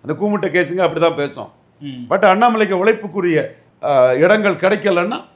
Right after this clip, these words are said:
Speaker 1: அது சீமானுக்கு லாபம், ஸ்டாலினுக்கு லாபம்.
Speaker 2: இப்போ வந்து இந்த சீட் ஷேரிங் பத்தி பேச வேண்டிய அவசியம் என்ன சார் வந்து? ஏன்னா கூட்டணி இன்னும் பிரிக்கிறதுக்கு சீட் ஷேரிங்க்கு இன்னும் டேட் இருக்கு. அதுக்குள்ள இதை பத்தி பேசுறதுக்கு கூட்டணிக்குள்ள பல குழப்பங்கள் ஏற்படுதுல. ரெண்டு பக்கம் இருக்கிற தலைவர்களும் மாறி மாறி பேசிக்கிறாங்க.
Speaker 1: ஏங்க, அந்த பதினொன்னு புள்ளி நாலு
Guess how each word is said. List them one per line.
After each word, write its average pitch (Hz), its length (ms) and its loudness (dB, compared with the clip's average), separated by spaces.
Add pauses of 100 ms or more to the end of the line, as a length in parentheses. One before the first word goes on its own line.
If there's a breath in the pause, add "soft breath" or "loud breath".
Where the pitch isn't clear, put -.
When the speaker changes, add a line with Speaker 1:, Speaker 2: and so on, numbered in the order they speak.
(140)
Speaker 1:
அது 190 200 0
சீமானுக்கு 220 480 -2
லாபம், 170 260 2
ஸ்டாலினுக்கு 190 500 0
லாபம். 110 320 -10 (140)
Speaker 2:
இப்போ 180 320 -4
வந்து 240 240 -2
இந்த 208 180 -6
சீட் 180 240 -10
ஷேரிங் 160 220 -6
பத்தி 143 160 -10
பேச 135 240 -14
வேண்டிய 131 200 -14
அவசியம் 127 260 -14
என்ன 123 140 -14
சார் 127 140 -16
வந்து? 139 280 -14
ஏன்னா 156 100 -14
கூட்டணி 170 440 -8 (240 loud breath)
இன்னும் 156 720 -4
பிரிக்கிறதுக்கு 175 380 -2
சீட் 175 240 -8
ஷேரிங்க்கு 170 260 -8
இன்னும் 175 180 -8
டேட் 165 220 -2
இருக்கு. 117 280 -12 (240)
அதுக்குள்ள 214 340 -2
இதை 214 140 0
பத்தி 185 140 -6
பேசுறதுக்கு 165 720 -8
கூட்டணிக்குள்ள 202 580 -8 (240 loud breath)
பல 214 180 2
குழப்பங்கள் 240 420 2
ஏற்படுதுல. 135 420 -4
ரெண்டு 202 260 -2
பக்கம் 190 300 -4
இருக்கிற 165 260 -4
தலைவர்களும் 156 440 -6
மாறி 196 260 -2
மாறி 220 160 -2
பேசிக்கிறாங்க. 131 460 -8
Speaker 1:
ஏங்க, 113 260 -2 (220)
அந்த 131 340 -4
பதினொன்னு 196 400 2
புள்ளி 175 160 -2
நாலு 160 240 -2